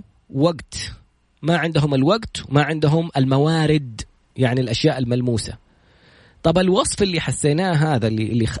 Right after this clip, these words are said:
تخيلناه بالخيال، وفي أشياء عمرها ما مرت علينا، من فكرة الأنابيب ومن فكرة الأشياء الثانية اللي تكلمنا عنها. طب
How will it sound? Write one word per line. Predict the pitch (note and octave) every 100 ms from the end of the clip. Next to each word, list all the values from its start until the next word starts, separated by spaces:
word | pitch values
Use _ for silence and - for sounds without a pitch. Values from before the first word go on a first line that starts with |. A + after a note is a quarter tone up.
| -
تخيلناه | C#3 D3 C#3+ D3+ C#3+ D3 F#3+
بالخيال، | F3 B2 A2 G2 E2 - C3 _ _ _ _ - _
وفي | A#2+ A#2+ E3
أشياء | D3+ - F3 D3+ B2
عمرها | C#3+ F3+ D#3+ D3
ما | D3
مرت | D3 C#3 -
علينا، | G#2 A2 G2 G#2 C#3 _ - -
من | D#3+
فكرة | C#3+ D3+ C#3+ C3+
الأنابيب | A#2+ B2+ A#2 B2
ومن | B2 B2
فكرة | B2 B2 B2
الأشياء | A2+ A2+ A#2+
الثانية | G#2 C3 A#2
اللي | G#2
تكلمنا | - A2+ A2+ G2+
عنها. | G#2+ G2 A2 D3+ - _ _ _ _ _ _ _ _ _ _
طب | A#2+